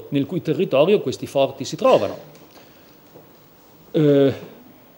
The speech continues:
non bisogna dimenticare che questi forti sono anche grandi superfici, e grandi superfici significa un valore economico. Sono tutti fattori dei quali occorre,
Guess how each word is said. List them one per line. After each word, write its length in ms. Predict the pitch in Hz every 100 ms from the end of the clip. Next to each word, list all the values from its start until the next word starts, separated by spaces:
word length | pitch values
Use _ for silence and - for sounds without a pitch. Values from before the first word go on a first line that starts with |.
| _ - - - _ _ - - - -
non 280 | 151 165 143
bisogna 320 | 151 190 143
dimenticare 840 | 123 139 156 262 - 95 95 - -
che 140 | -
questi 280 | 127 175 -
forti 480 | 165 170 113 104 160
sono 360 | - - 180 160
anche 440 | 113 127 - 170 - -
grandi 600 | 135 113 151 220 226 196
superfici, 760 | 160 190 220 - 262 151 - - _ _ - - _ -
e 120 | 120
grandi 440 | 120 208 180 120
superfici 800 | 117 165 247 214 143 113 - - - - _ _ _ _
significa 760 | - - 226 139 - 131 202 - - - -
un 220 | 233 247
valore 440 | 262 214 117 135 -
economico. 680 | - 131 80 - 95 -
Sono 240 | - 160 165
tutti 280 | 254 -
fattori 500 | 185 262 - 120 120 147
dei 160 | 220
quali 320 | - 98 95 -
occorre, 640 | 190 - 101 95 127 -